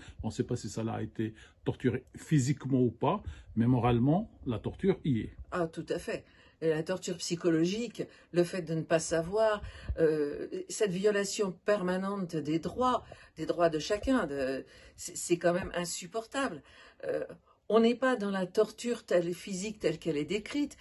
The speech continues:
Speaker 2: mais on est dans les traitements cruels, inhumains et dégradants. Le fait de ne pas pouvoir rencontrer sa famille, le fait de ne pas savoir pourquoi il est emprisonné, pour quand est-ce qu'il risque de sortir, il y a,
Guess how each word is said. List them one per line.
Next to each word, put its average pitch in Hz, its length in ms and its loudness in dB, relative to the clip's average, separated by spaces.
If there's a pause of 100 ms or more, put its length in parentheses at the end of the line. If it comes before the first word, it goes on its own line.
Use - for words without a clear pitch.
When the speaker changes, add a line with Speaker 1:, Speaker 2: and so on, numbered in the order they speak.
(220)
Speaker 2:
mais 190 200 2
on 175 120 4
est 214 140 2
dans 208 140 0
les 139 160 -4
traitements 196 720 -4 (380)
cruels, 220 440 2
inhumains 170 380 2
et 202 100 -2
dégradants. 190 580 0 (480)
Le 185 120 4
fait 208 420 2
de 160 160 -2
ne 156 140 -2
pas 175 180 2
pouvoir 156 440 0
rencontrer 156 440 -4
sa 156 180 -2
famille, 294 520 0 (320)
le 190 160 6
fait 208 220 0
de 165 100 2
ne 147 80 0
pas - 160 -2
savoir 165 720 2
pourquoi 190 680 0
il 151 160 -2
est 147 140 -4
emprisonné, 165 580 -4 (500)
pour 226 260 -2
quand 185 260 0
est-ce 175 180 2
qu'il 165 200 0
risque 151 280 -4
de 165 60 -2
sortir, 320 500 0 (480)
il 208 140 2
y 220 80 6
a, 190 200 2